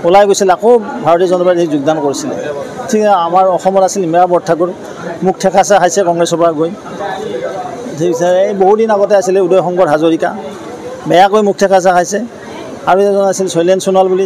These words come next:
তেওঁ ওলাই গৈছিল আজি কেইবাবছৰ আগতে। তেওঁ ইয়াতকৈ, গোপাল কাকতি ইয়াতকৈ বহুত ওপৰৰ নেতা বহুত ওলাই গৈছে। গোপাল কাকতিটো কোনো মণ্ডল সভাপতিও নাছিল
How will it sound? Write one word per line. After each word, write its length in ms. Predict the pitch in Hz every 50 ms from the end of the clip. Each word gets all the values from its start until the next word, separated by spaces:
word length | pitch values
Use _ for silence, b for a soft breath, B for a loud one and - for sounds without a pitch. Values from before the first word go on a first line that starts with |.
| 180
তেওঁ 140 | 185 185 185 190
ওলাই 160 | 190 185 190 190
গৈছিল 220 | 180 185 185 190 185
আজি 140 | 175 165 175
কেইবাবছৰ 440 | 170 175 170 175 165 170 - 180 170 165
আগতে। 180 | 160 160 175
তেওঁ 200 | - - 185 185 180
ইয়াতকৈ, 400 | 170 175 180 190 185 190 214 208
গোপাল 240 | 180 160 151 165 165 165
কাকতি 260 | 185 180 190 185 190
ইয়াতকৈ 200 | 175 143 175 196 165
বহুত 120 | 156 165 175 180
ওপৰৰ 200 | 160 165 190 185 185 175
নেতা 160 | 170 175 175 170
বহুত 240 | 151 151 147 160 170
ওলাই 180 | 160 160 160
গৈছে। 260 | 151 147 139 - - - - - - - - - - - - - - -
গোপাল 240 | 160 143 131 151 165 165
কাকতিটো 300 | 175 185 175 202 196 214
কোনো 140 | 220 214 190
মণ্ডল 180 | 175 175 185 202
সভাপতিও 300 | 175 202 180 170 160 190
নাছিল 280 | 196 185 156 - 147